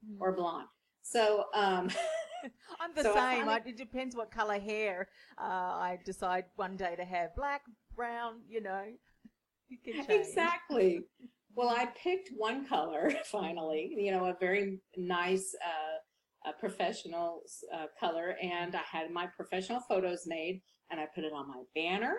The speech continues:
Speaker 2: I put it on my speaker sheet, and then I also would like to have you get photos taken of you while you're speaking in front of the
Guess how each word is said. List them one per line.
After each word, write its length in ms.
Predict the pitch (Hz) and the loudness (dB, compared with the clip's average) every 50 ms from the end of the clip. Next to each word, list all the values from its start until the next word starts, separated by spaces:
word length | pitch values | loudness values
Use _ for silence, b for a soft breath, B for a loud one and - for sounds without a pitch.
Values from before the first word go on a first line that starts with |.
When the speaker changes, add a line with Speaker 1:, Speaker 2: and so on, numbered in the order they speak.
| - | -2
Speaker 2:
I 60 | 156 151 - - | -4 -4 -6 -6
put 120 | 165 135 131 | -10 -8 -8
it 60 | - 139 | -8 -8
on 120 | 143 139 | -8 -10
my 80 | 127 113 | -10 -12
speaker 420 | - - - - 180 190 190 247 | -14 -14 -10 -6 -6 -6 -6 -6
sheet, 360 | 262 - - 349 359 370 403 381 - - _ _ _ _ _ - | -8 -4 2 4 4 4 4 2 -4 -12 _ _ _ _ _ -2
and 140 | - 220 220 220 | -2 -2 0 2
then 320 | 330 370 392 381 349 339 339 381 - _ - - | 4 4 6 6 4 4 0 -4 -8 _ -6 -4
I 80 | 254 254 - - - | -4 -4 -6 -6 -4
also 520 | - 320 440 508 480 - - 240 202 190 185 | 0 0 0 0 -2 -4 -2 0 2 2 4
would 160 | 190 190 185 | 2 2 0
like 280 | 175 165 170 180 190 - | 0 -2 -4 -4 -6 -6
to 120 | - 196 | -6 -6
have 320 | 190 185 - 170 156 160 156 - | -6 -4 -6 -8 -8 -8 -8 -8
you 340 | 156 151 151 151 165 190 185 _ _ _ _ - | -8 -8 -6 -4 -4 -6 -8 _ _ _ _ 2
get 200 | 202 190 185 190 - - - - - | 2 2 2 2 -2 -8 -8 -2 2
photos 460 | 226 247 277 294 277 240 233 - - | 2 4 4 4 2 0 0 -4 -4
taken 320 | - 214 190 190 190 180 185 | -4 -4 -2 -2 -2 -4 -6
of 80 | 185 175 | -6 -6
you 400 | 175 175 175 180 180 180 196 - - - _ _ _ _ _ _ _ _ _ _ | -4 -2 0 2 2 2 2 0 -2 -10 _ _ _ _ _ _ _ _ _ _
while 260 | - 170 165 170 170 170 | -6 0 2 2 2 2
you're 140 | 185 208 220 | 0 -2 -4
speaking 520 | 220 - - - 175 151 - - 190 202 | -4 -6 -10 -8 -10 -10 -8 -8 -6 -6
in 120 | 208 208 202 | -6 -6 -8
front 260 | - - - 156 160 | -12 -12 -12 -12 -12
of 80 | 170 185 | -10 -10
the 80 | 240 | -10